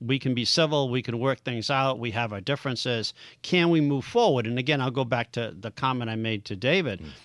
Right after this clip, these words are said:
Speaker 1: The great can be sometimes the enemy of the good. If you're just gonna force your view on somebody and not listen to them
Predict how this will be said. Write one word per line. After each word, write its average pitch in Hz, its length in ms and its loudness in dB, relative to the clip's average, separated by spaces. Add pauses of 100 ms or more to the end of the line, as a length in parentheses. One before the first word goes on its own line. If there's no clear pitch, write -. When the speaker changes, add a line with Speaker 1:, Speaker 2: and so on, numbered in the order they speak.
(120)
Speaker 1:
The 127 100 0
great 143 400 2
can 135 220 0
be 127 80 2
sometimes 135 600 0
the 123 120 -4
enemy 120 360 0
of 104 100 -2
the 113 80 -2
good. 101 260 -6
If - 140 -6
you're 135 160 4
just 180 180 -2
gonna 165 180 2
force 139 480 0
your 123 380 2
view 123 400 0 (420)
on 123 140 0
somebody 104 540 -2 (240)
and 113 180 0
not 135 240 2
listen 156 320 2
to 165 140 0
them 101 360 0